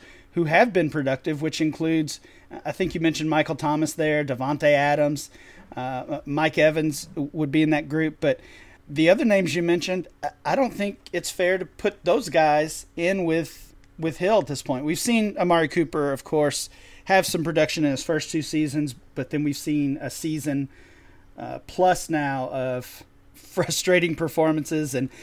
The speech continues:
as much as I love Cooper and, you know, I'm the anything for Amari guy, you have to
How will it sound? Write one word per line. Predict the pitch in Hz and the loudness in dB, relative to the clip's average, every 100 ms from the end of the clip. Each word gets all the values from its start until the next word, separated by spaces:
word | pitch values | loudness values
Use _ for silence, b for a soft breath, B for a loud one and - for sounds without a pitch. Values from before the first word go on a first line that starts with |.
| B | B
as | - 147 | -6 -2
much | 170 170 | 0 2
as | 175 | 2
I | 170 | 2
love | 165 160 139 | 4 2 -2
Cooper | - 165 165 156 139 | -2 -2 0 0 0
and, | 120 120 b b - | -2 -8 b b -18
you | 139 147 | -8 -6
know, | 135 | -2
I'm | 156 | -2
the | 156 156 | 0 0
anything | 175 165 170 | 0 -2 -2
for | 147 151 | 0 0
Amari | 151 156 156 | 2 2 2
guy, | 131 143 139 | 0 0 0
you | 139 151 | 0 0
have | 151 160 - | 0 0 -4
to | 175 160 151 | -2 0 0